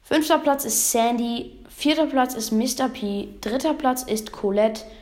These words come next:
zweiter Platz ist Genie und der erste Platz ist wieder bei den Hassbrawlern Colonel Ruffs. Ähm,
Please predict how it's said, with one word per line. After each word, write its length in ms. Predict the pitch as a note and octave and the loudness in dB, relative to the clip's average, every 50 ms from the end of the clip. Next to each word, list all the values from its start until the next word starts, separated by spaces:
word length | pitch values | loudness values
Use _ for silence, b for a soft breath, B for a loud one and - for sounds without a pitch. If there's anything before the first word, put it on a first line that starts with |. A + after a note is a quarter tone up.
| B B | B B
zweiter 400 | B - - C4+ C4 B3+ C4 B3+ | B -4 0 2 4 4 4 2
Platz 260 | A#3+ A#3+ A#3+ A#3+ A#3 - | 0 0 -2 -2 -2 -4
ist 280 | A#3 G#3+ - - - | -8 -8 -10 -10 -8
Genie 500 | - G#3 G3+ G#3+ G#3+ G#3 G#3 G#3 G#3 G#3 - - | -4 -2 0 0 0 0 -2 -4 -6 -8 -8 -6
und 240 | - F#3+ F#3+ F#3+ | -4 -4 -4 -2
der 120 | - F#3 F#3 | -2 0 0
erste 280 | F#3 G3 G#3 G#3 - | 2 0 0 -2 -4
Platz 360 | G3 G3+ G3+ F#3+ F#3+ F#3+ - - | -4 -2 -2 -2 -2 -4 -6 -8
ist 260 | - B3 B3 - C4+ | -8 -8 -6 -4 -2
wieder 260 | B3+ A#3 A3+ A3 G#3 | 2 4 4 4 4
bei 200 | G#3+ G#3+ G#3 G3+ | 2 2 0 0
den 200 | G3 F#3+ F#3+ F#3+ | 0 0 -2 -4
Hassbrawlern 720 | G3 G3+ G3 - - - G3 G3 G3 F#3+ F#3+ F#3+ F#3+ G3 F#3+ F#3+ F#3+ B B B B B B B B B _ - | -6 -6 -6 -6 -6 -4 -2 -2 -2 -2 -2 -4 -6 -8 -12 -16 -20 B B B B B B B B B _ -12
Colonel 680 | - - G3+ G3 F#3+ F#3 F#3 F#3 F#3 F3+ F3+ F#3 F3+ F#3 - - - _ _ - | -6 -4 -2 -2 -2 -2 -2 -4 -4 -6 -6 -8 -10 -12 -16 -20 -20 _ _ -14
Ruffs. 520 | - - - - - - - - - - - _ _ _ - B B B B B B B B B - | -10 -10 -10 -10 -10 -10 -12 -12 -12 -14 -16 _ _ _ -12 B B B B B B B B B -2
Ähm, 560 | - G3+ G#3+ G#3+ G#3+ G#3+ G#3+ G#3+ G#3 G#3 - | 0 2 2 2 2 2 0 0 -2 -4 -8